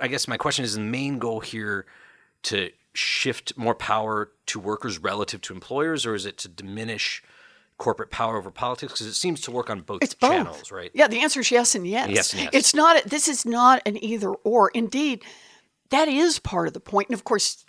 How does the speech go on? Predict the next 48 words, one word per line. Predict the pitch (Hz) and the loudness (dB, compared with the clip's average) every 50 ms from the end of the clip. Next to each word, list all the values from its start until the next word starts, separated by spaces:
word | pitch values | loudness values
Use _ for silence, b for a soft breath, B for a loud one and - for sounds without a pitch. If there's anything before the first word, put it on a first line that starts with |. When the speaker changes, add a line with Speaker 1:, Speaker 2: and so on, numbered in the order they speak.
| - | 0
Speaker 2:
I | - 208 | 2 4
know | 208 220 | 4 4
we're | 202 202 185 | 4 4 2
gonna | 196 180 170 | 2 0 2
get | - 226 277 - | 2 2 2 2
to | - - - | 0 -6 -6
it | - | -6
in | - | -6
just | 160 175 156 - | -4 -4 -4 -4
a | - | -4
second, | 190 - - 156 - - - | -4 -2 -4 -4 -4 -6 -8
but | 185 196 196 - | -8 -8 -6 -2
this | 240 226 - - | 0 2 2 2
is | 220 - - - | 2 0 0 0
what | 208 196 185 180 175 _ _ B B B B B B B B B B B | 2 2 4 2 2 _ _ B B B B B B B B B B B
the | - 226 226 | -2 0 2
anti-corruption | 226 226 214 202 180 - - - 214 202 214 233 254 - - - - 202 185 | 4 6 6 4 4 0 -8 -8 -2 2 4 4 4 4 0 -2 -2 -2 -2
bill | 165 185 180 180 175 175 165 170 - - - | 0 2 4 4 6 4 4 0 -2 -2 0
is | 180 175 - - - | 0 2 0 2 6
also | - - 262 269 - - - 202 175 | 8 8 8 8 6 4 2 2 0
about | 180 175 170 180 175 180 - - | -2 -2 -2 -2 -2 -2 -2 -4
and | 185 180 202 190 - | -6 -8 -8 -10 -8
why | - 190 196 208 214 220 226 | -2 0 2 4 4 4 2
these | 214 226 196 180 - - | 0 -2 -2 0 0 0
two | - - - 214 202 185 175 175 160 - b b b b b b b b b - | 0 -2 -2 -2 -2 -2 -2 -6 -8 -10 b b b b b b b b b -2
link | 196 185 185 202 202 - - - - | 0 4 4 4 4 2 -2 -8 -8
to | - - 185 180 | -6 -4 -4 -4
each | 180 - - - | -4 -2 -2 0
other. | 180 185 165 - - - B B B B | 2 2 0 0 -6 -14 B B B B
What | - 311 - | -4 -2 -2
we're | 277 262 | -2 -2
really | 233 226 269 339 359 370 320 | -2 -2 0 2 2 2 2
talking | - - - 196 180 170 190 175 | 0 -4 -6 -6 -6 -6 -6 -8
about, | 160 - | -4 -2
let | - | -2
me | 233 | 0
say | 226 - 262 226 | 2 2 2 2
it | 190 | 0
another | 175 175 170 160 165 | 0 -2 -4 -4 -4
way, | 156 151 156 147 - | -4 -4 -6 -6 -6
Speaker 1:
You | - - | -4 -2
Speaker 2:
which | 190 | 0
Speaker 1:
beat | 190 131 | 2 2
Speaker 2:
I | 208 | 2
Speaker 1:
me | 104 | 2
to | 95 | 0
the | 85 80 | -2 -4
punch. | - - - 101 - - - | -6 -4 -4 -4 -2 -2 -2